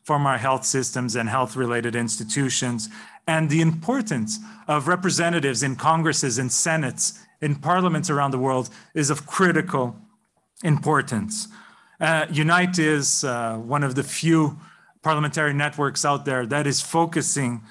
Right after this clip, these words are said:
so strongly on digital health. And that's why we felt that this initiative was so important to have this discussion at the World Health Summit,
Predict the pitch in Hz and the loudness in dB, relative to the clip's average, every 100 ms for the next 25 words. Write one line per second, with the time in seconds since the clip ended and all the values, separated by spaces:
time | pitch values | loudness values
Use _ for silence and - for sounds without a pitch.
0 | - - 165 143 - 160 151 147 143 131 | -16 -4 0 2 2 2 2 2 0 -2
1 | - 165 151 143 143 123 135 123 113 131 | -2 0 2 2 0 0 0 0 2 2
2 | 160 170 - - - - 139 147 156 151 | 2 -2 -10 -18 -20 -6 0 0 2 2
3 | 143 139 139 160 147 143 135 151 165 - | 2 0 0 2 2 0 -2 0 2 2
4 | 151 143 147 151 135 120 131 - 170 165 | 2 2 0 0 -2 -2 -2 0 0 0
5 | 139 156 139 135 131 160 156 131 139 - | 0 -2 -4 -4 -2 -2 -2 -4 -4 -4
6 | 147 131 135 127 127 120 120 123 110 - | -2 -2 -2 -4 -4 -4 -2 -2 -4 -2
7 | 135 131 | -2 -2